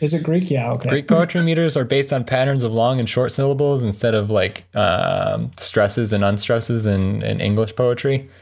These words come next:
Speaker 2: which is
Speaker 1: Hmm.
Speaker 2: kind of interesting.
Speaker 1: Neat.
Speaker 2: Um,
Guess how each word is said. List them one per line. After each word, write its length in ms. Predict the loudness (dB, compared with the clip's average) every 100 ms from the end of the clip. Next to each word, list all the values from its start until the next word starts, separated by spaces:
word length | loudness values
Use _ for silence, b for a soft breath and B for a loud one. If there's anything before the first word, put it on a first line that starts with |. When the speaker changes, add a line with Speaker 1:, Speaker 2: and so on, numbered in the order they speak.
| B B
Speaker 2:
which 120 | 0 2
is 40 |
Speaker 1:
Hmm. 60 | 2
Speaker 2:
kind 120 | 2
of 60 | 0
interesting. 580 | -2 -2 -2 0 0 -4 B B B 0
Speaker 1:
Neat. 80 | 2
Speaker 2:
Um, 640 | 4 2 0 -2 -4